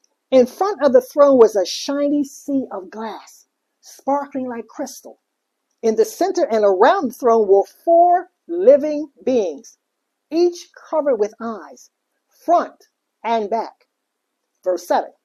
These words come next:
"The first of these living beings was a lion.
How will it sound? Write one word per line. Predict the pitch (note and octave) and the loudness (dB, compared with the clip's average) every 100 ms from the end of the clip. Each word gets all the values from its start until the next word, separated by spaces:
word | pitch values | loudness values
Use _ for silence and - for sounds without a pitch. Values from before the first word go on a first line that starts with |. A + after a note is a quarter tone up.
| _ _ _ _ _ _ _ _ | _ _ _ _ _ _ _ _
"The | - G3 | -4 -4
first | - D#4+ G4 - | 4 6 6 2
of | C#4 G#3+ | 0 2
these | C4+ G#3 | 0 -2
living | A3 C4+ C4+ G#3+ | 6 6 6 -2
beings | A#3+ A#3+ A3 | -2 -2 -2
was | G#3 G#3+ | -4 -2
a | G3 | -2
lion. | G3+ C4 B3+ F3 | -2 -2 -4 -10